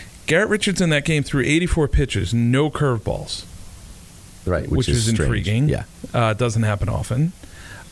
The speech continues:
Speaker 1: Uh, spin rate on his fastball, down two hundred thirty-three R P M.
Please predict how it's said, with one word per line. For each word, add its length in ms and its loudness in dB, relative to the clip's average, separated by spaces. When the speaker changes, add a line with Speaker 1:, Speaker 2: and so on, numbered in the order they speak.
Speaker 1:
Uh, 480 2
spin 360 2
rate 180 4
on 120 2
his 100 -2
fastball, 600 -2
down 300 2
two 220 0
hundred 240 2
thirty-three 480 2
R 120 4
P 220 0
M. 140 -2